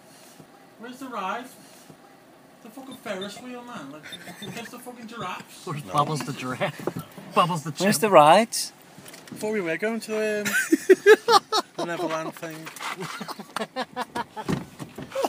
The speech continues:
Speaker 2: Get out, Scott. Thought we were going to Neverland. This is the first <laughs> Neverland.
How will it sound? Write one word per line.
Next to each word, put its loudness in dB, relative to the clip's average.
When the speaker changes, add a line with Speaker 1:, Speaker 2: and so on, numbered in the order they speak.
Speaker 2:
Get -6
out, 2
Scott. 4
Thought 0
we -2
were -2
going 2
to 0
Neverland. 0
This -4
is 2
the -4
first -4
<laughs> -
Neverland. -4